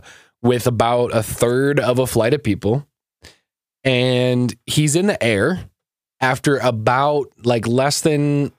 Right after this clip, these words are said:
like, less than thirty minutes. And he says to the stewardess via a note that he hands to her. Well, actually, the story I heard, which is,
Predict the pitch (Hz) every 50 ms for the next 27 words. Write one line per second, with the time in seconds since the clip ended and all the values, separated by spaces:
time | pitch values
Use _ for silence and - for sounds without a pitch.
0 | _ _ _ 120 123 110 113 113 123 135 151 - - 170 156 151 165 160 151 143
1 | 139 151 143 110 85 - - - - - - - _ _ _ _ _ _ _ _
2 | _ - 127 123 123 147 165 - - - 110 101 95 92 95 107 127 - - -
3 | - - _ _ _ _ _ _ _ _ _ _ _ - - - 127 127 135 147
4 | - - - 107 98 92 90 101 139 - - - - - _ _ - - - 101
5 | 107 139 180 180 175 170 - 139 139 147 165 190 202 160 123 117 - - 127 117
6 | 113 110 104 113 143 151 160 - - 113 104 104 98 95 107 131 147 170 196 185
7 | - 143 123 113 104 95 98 120 120 - - 240 226 147 113 127 139 123 113 104
8 | 98 95 104 104 - - - 113 107 98 92